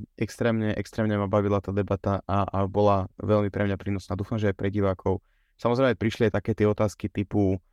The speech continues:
jak naštartovať ten profil, jak častokrát, hej, že akoby veľa vecí, o ktorých sme sa akože bavili, hej, takže tie som preskočil. A, ale veľká vďaka,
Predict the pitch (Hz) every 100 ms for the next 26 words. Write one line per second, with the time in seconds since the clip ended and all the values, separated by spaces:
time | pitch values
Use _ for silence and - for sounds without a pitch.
0 | _ _ 107 104 104 - 107 - 104 101
1 | - 101 98 98 95 101 98 95 98 -
2 | 101 98 98 101 98 98 101 - 90 -
3 | - 87 107 120 117 110 107 - 98 -
4 | 101 95 104 98 87 92 110 127 123 101
5 | 107 90 90 98 92 _ _ _ _ -
6 | 92 101 92 95 - - 107 117 - _
7 | _ _ _ _ _ - - 107 107 107
8 | 110 110 104 - 113 117 135 131 120 120
9 | 107